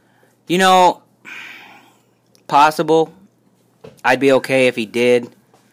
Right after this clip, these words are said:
like, for a little bit to break up that long reign. But at the same time, I really wanna see Nick Aldis carry that title. And if he gets to a thousand days,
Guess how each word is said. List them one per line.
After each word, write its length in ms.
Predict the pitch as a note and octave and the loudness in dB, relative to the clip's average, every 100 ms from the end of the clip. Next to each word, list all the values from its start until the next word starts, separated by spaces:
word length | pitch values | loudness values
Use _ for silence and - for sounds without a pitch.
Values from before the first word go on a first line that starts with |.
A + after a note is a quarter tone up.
| _ _ | _ _
like, 320 | B2+ A2 G#2 _ _ | -6 -4 -4 _ _
for 180 | - A#2 | -8 -6
a 60 | A2 | -4
little 240 | A2+ A2+ | -4 -4
bit 380 | A2 A2+ - - | -4 -6 -6 -16
to 60 | |
break 280 | G2+ A2+ A2 | -8 -8 -6
up 140 | A2 - | -10 -8
that 340 | G#2+ G#2+ - | -10 -10 -14
long 380 | A2 A2 A2 G#2 | -10 -8 -8 -10
reign. 400 | G#2 A#2 B2 B2+ | -10 -8 -10 -10
But 140 | A2+ A2+ | -10 -10
at 80 | |
the 80 | A2+ | -12
same 320 | - B2 B2 | -8 -8 -8
time, 480 | A#2+ A2+ A#2 B2+ C3 _ _ _ _ _ _ _ _ _ _ _ _ _ _ _ _ | -10 -10 -8 -8 -12 _ _ _ _ _ _ _ _ _ _ _ _ _ _ _ _
I 280 | - G#2+ B2+ | -6 0 0
really 320 | B2+ A#2 B2+ | 0 -2 -2
wanna 240 | B2+ B2 A#2+ | -2 -4 -6
see 180 | - A#2+ | -6 -6
Nick 220 | A#2+ A#2+ | -6 -4
Aldis 380 | A#2+ A#2+ A#2+ - | -4 -2 -4 -8
carry 300 | - A#2 A#2 | -6 -4 -4
that 200 | A2 - | -6 -6
title. 480 | G#2+ A#2 C#3 D3 _ - | -6 -4 -4 -8 _ -16
And 140 | G#2+ | -14
if 80 | A2+ | -10
he 100 | C3+ | -8
gets 200 | D3 D3+ | -8 -6
to 80 | D3 | -8
a 60 | |
thousand 460 | B2 A#2+ C3+ C3+ G#2+ | -2 -2 -2 -4 -6
days, 500 | A2 C3 D3+ C#3+ | -4 -4 -6 -10